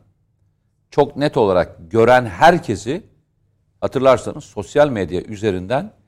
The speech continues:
sıfırlamışlardı. Daha önce Kılıçdaroğlu aday olmasın diyenler bir sonraki,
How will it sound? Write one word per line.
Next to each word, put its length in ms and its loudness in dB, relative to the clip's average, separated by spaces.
sıfırlamışlardı. 840 -10
Daha 260 8
önce 360 -2
Kılıçdaroğlu 640 0
aday 260 4
olmasın 540 -2
diyenler 560 -2
bir 200 2
sonraki, 680 -6